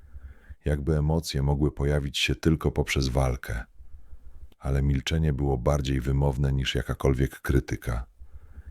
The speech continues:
Inżynierowie Ferrari w szczególności zaczęli potajemnie badać N S X, geometrię zawieszenia, środek ciężkości, aluminiową konstrukcję,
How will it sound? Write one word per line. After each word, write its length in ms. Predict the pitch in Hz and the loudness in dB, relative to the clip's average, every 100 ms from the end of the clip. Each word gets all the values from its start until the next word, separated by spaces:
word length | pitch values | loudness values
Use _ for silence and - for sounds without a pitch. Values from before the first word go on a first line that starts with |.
| - - | -20 -2
Inżynierowie 640 | 85 76 80 82 90 87 | 0 2 2 2 2 2
Ferrari 640 | 76 73 67 76 73 76 73 - - - | 0 -2 2 2 2 0 -4 -12 -20 -10
w 80 | - | -6
szczególności 640 | - 76 76 80 78 80 | -2 0 2 2 0 -2
zaczęli 360 | 69 - 73 69 | -2 2 2 2
potajemnie 580 | 69 71 71 71 67 | -2 0 2 2 2
badać 440 | 60 73 67 65 - | 2 2 2 -2 -2
N 180 | 80 73 | 0 2
S 220 | 65 - | 0 -2
X, 420 | - 60 - - - - - - - - - | -4 -4 -6 -8 -12 -20 -18 -16 -16 -16 -6
geometrię 600 | 76 69 71 78 - 67 | 0 2 2 0 0 -2
zawieszenia, 760 | 64 62 64 - 67 64 62 - - - - - - - - | 0 0 0 2 2 2 -2 -8 -18 -20 -20 -16 -16 -16 -16
środek 420 | - 71 67 67 | -4 2 2 2
ciężkości, 800 | - 67 - 69 64 - 55 52 - - - - - - - | 0 -2 0 0 0 -2 -8 -10 -12 -20 -20 -20 -20 -18 -16
aluminiową 640 | - 78 78 80 80 71 69 | -6 -2 2 2 2 0 -2
konstrukcję, 760 | 71 67 - 76 - - 55 | -2 -2 0 -2 -2 -4 -4